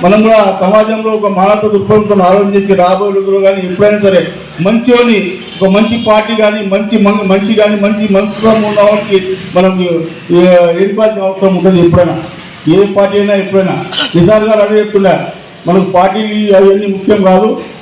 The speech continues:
మన మనసు, మన మానవత్వం. ఈ యొక్క సమాజంలో దేవుడు ఒక మానవత్వ రూపం పుట్టించింది కాబట్టి మనం మానవత్వంగా బతకాలి, గౌరవంగా బతకాలి, గౌరవంగా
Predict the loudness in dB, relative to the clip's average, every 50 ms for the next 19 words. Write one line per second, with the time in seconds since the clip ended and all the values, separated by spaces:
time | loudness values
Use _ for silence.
0 | -10 -4 0 0 2 2 2 2 0 0 0 0 -2 -2 -2 -6 -8 -8 -8 -8
1 | -8 -10 -14 -16 -18 -20 -20 -18 -18 -18 -18 -16 -16 -16 -14 -14 -14 -14 -12 -12
2 | -12 -12 -12 -10 -8 -6 -4 -2 0 0 2 2 2 0 0 0 0 0 0 0
3 | -4 -6 -10 -6 -2 0 0 2 0 0 0 0 0 2 2 2 0 0 -2 0
4 | 0 0 2 2 2 2 0 0 0 0 0 0 0 0 0 0 0 0 -2 -2
5 | 0 0 -2 -2 0 -2 -2 -2 -2 -2 -2 0 0 2 2 0 0 -2 -6 -8
6 | -8 -10 -12 -10 -4 0 0 2 2 2 2 2 2 2 2 2 0 0 2 2
7 | 2 2 2 0 0 0 2 2 2 0 -2 -4 -4 -2 0 2 2 2 0 0
8 | -2 -2 -2 -2 -4 -2 0 0 0 0 0 -2 -4 -8 -12 -16 -18 -8 -2 0
9 | 2 2 2 0 0 0